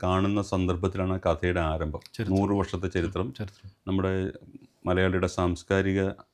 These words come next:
Speaker 1: വൈകാരിക ചരിത്രം ആണ് നോവൽ.
Speaker 2: ഉം.
Speaker 1: അതിൽ മഹാത്മാഗാന്ധിയുടെ വരവ് മുതലുള്ള കാലമാണ് അടയാളപ്പെടുത്തിയിട്ടുള്ളത്.
Speaker 2: ഉം.
Speaker 1: ഗാന്ധിയെപ്പറ്റി ഒരു കഥയിൽ കൊണ്ടുവരുമ്പോൾ അതിന് പല പരിമിതികളുണ്ട്.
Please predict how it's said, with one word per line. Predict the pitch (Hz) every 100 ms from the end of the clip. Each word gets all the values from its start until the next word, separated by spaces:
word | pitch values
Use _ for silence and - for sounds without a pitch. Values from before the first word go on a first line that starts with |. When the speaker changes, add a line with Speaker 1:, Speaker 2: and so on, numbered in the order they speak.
| 85
Speaker 1:
വൈകാരിക | 87 90 92 92 92 95 92
ചരിത്രം | - 87 85 104 95 - 87
ആണ് | 87 85 -
നോവൽ. | 82 76 67 _ -
Speaker 2:
ഉം. | 92 - _ _ _ _ _ _ _ _ _ -
Speaker 1:
അതിൽ | 107 113 123 123 - _ 104
മഹാത്മാഗാന്ധിയുടെ | 104 110 113 120 120 123 113 123 123
വരവ് | 107 101 131 127
മുതലുള്ള | 110 107 107
കാലമാണ് | 104 95 98 95 92 92
അടയാളപ്പെടുത്തിയിട്ടുള്ളത്. | 80 82 78 78 76 69 - 62 _ -
Speaker 2:
ഉം. | 87 _ _ _ _ _ _ _ _ _ _ -
Speaker 1:
ഗാന്ധിയെപ്പറ്റി | 101 107 131 139 131 131 127
ഒരു | 127 127 107
കഥയിൽ | 95 117 131 143
കൊണ്ടുവരുമ്പോൾ | 127 113 113 107 107
അതിന് | 107 104
പല | 98 98
പരിമിതികളുണ്ട്. | 101 90 87 90 80